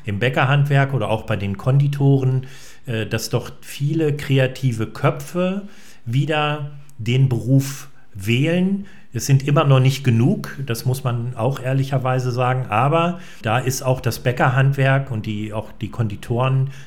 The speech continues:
sind da, äh, wieder doch, äh, gefragt. Und man muss sagen, dass die, die Qualität der Auszubildenden da wirklich zugenommen hat.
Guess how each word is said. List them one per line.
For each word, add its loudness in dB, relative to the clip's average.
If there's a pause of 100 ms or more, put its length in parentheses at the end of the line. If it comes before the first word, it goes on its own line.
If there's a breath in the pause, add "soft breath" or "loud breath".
sind -2
da, -2
äh, -8
wieder 0
doch, -4
äh, -4
gefragt. -2
Und 2
man 6
muss 6
sagen, 2 (560 loud breath)
dass -2
die, -4
die -8
Qualität 0
der 2
Auszubildenden -2 (220 loud breath)
da -2
wirklich -4
zugenommen -8
hat. -20